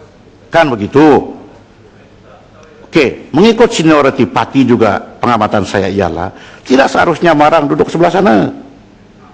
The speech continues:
Si, tetapi, kadang-kadang saya sebagai speaker harus mengambil kira semua pendapat.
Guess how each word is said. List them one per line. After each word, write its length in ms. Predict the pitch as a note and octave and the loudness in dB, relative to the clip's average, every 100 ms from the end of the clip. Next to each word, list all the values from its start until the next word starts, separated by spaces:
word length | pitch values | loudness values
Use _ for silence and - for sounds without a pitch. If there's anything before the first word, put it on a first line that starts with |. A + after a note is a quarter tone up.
| _ _ _ _ _ _ - | _ _ _ _ _ _ -4
Si, 160 | - | 0
tetapi, 800 | F#3+ - F3+ - E3 F3 - - - | 2 2 0 2 0 0 -2 -16 -6
kadang-kadang 640 | F#3+ F#3 E3+ E3+ C#3 B2 B2 | -2 0 0 0 2 0 0
saya 320 | - F3+ G3+ | -2 2 2
sebagai 320 | F#3 D#3+ D3 | 0 0 0
speaker 720 | - F3+ - B2 A2+ A2+ - | 0 -2 0 0 0 -4 -12
harus 240 | - F#3+ F3+ | -2 -2 0
mengambil 400 | G3+ G3+ G3+ F3 | 2 2 2 0
kira 400 | - A3 G#3 E3 | 2 4 4 2
semua 320 | A3 G#3+ F#3 | 0 2 2
pendapat. 460 | F#3 A3+ G3+ C#3+ | 2 2 2 -2